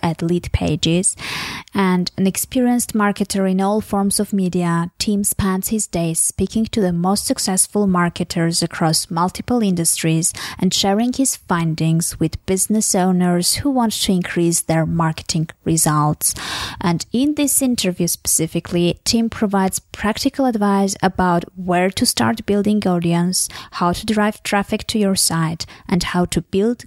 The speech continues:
grow, and treat your email list. Well, let's get to the interview. Enjoy. Hello, Tim. Uh, thank you so much for coming over to the show,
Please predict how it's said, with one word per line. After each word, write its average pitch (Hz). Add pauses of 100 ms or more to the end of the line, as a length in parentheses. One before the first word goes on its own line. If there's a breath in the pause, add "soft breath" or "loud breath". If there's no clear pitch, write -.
grow, 180 (100)
and 185
treat - (220)
your 165 (100)
email 147
list. 120 (440 loud breath)
Well, 160 (100)
let's 160
get 165
to 214
the 214
interview. 208 (220)
Enjoy. 160 (720)
Hello, 277
Tim. 220
Uh, 214
thank 240
you 240
so 226
much 208
for 196
coming 190
over 185
to 190
the 185
show, 180